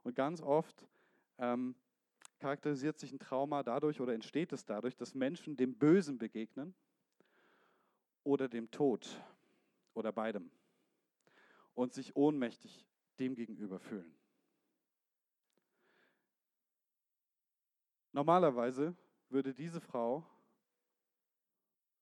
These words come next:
selbst wenn sie nicht verurteilt wird, höchstwahrscheinlich aus dieser Situation gehen und ein Trauma haben.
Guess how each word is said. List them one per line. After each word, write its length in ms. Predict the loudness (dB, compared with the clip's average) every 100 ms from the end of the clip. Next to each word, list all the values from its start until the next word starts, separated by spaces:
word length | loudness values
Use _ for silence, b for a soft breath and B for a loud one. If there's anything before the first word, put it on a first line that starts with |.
| _ _ _ _ _
selbst 340 | 4 4 4 2
wenn 160 | 4
sie 120 | 2
nicht 200 | -2 -4
verurteilt 580 | -4 0 0 0 -2 -2
wird, 380 | -2 -2 -6 -18 _ _ _ _
höchstwahrscheinlich 680 | 2 2 0 -2 -2 -2 -4
aus 100 | -8
dieser 220 | -8 -10
Situation 600 | -10 -4 -4 -2 -4 -2
gehen 340 | -6 -8 -10 -14 b b
und 120 | -10
ein 40 | -10
Trauma 380 | -6 -6 -6 -12
haben. 180 | -18